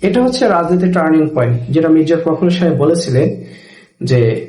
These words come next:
প্রধান উপদেষ্টার সাথে বিএনপির বৈঠকের টার্নিং পয়েন্ট হবে রাজনীতি। এখন ডক্টর মোহাম্মদ ইউনূস যদি এপ্রিল থেকে যদি ফেব্রুয়ারিতে আসেন, তাহলে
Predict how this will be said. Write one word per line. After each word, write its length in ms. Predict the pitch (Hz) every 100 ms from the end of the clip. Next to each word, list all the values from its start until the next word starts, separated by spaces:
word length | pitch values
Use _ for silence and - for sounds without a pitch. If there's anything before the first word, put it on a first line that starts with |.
| - _ _ _ _ -
প্রধান 280 | 202 233 247
উপদেষ্টার 440 | 233 220 220 220 208
সাথে 240 | 220 196 156 - - -
বিএনপির 400 | 160 160 - 160 135
বৈঠকের 400 | 156 180 196 196 180
টার্নিং 260 | 160 165 180 180
পয়েন্ট 220 | 180 180 185
হবে 200 | 175 117 - - - - _ _ 139
রাজনীতি। 500 | 139 123 123 117 117 - - - _ _ _ _ _ _ _ _ - 180
এখন 220 | 233 254 262 185
ডক্টর 240 | 180 196 214 202
মোহাম্মদ 300 | 208 214 175
ইউনূস 280 | 175 208 233 185 170
যদি 200 | 175 104 - - - 151
এপ্রিল 280 | 160 - 196 185
থেকে 140 | 185 180
যদি 140 | 180 185 180
ফেব্রুয়ারিতে 480 | 151 160 180 185 180 135
আসেন, 200 | - 214 -
তাহলে 240 | 170 151